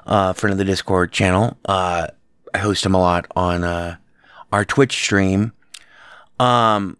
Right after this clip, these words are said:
'cause he only plays Monster Hunter World. It's the only game that he ever fucking plays. That and Minecraft,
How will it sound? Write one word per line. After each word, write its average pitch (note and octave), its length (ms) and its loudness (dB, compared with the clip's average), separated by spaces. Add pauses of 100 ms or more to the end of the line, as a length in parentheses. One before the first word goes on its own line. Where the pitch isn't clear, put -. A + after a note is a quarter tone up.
'cause D3 200 0
he B3 220 4
only F#3+ 460 4
plays A#2 520 2
Monster A#2+ 360 2
Hunter G#2+ 220 0
World. F#2+ 300 2
It's - 100 -4
the - 140 -6
only A3+ 260 8
game E3+ 240 4
that B2+ 80 2
he A2+ 120 0
ever B2 180 2
fucking A2 340 -4
plays. F#2+ 260 -2
That D3 160 2
and C3+ 120 -4
Minecraft, G#2+ 640 -2